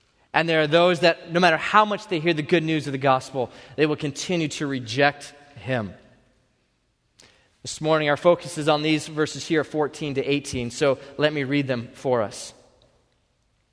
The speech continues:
"And the Word became flesh and dwelt among us.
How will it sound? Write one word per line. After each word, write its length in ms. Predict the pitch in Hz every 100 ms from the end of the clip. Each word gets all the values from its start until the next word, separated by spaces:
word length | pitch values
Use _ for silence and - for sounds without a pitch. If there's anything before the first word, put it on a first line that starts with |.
| _ _ _ _ _ _ - _ _ _ _ -
"And 120 | 151
the 60 | 156
Word 180 | 190 175
became 320 | - 175 156
flesh 540 | - 156 180 - - -
and 140 | 131
dwelt 280 | 120 143 139
among 300 | 131 139 123
us. 320 | 113 - -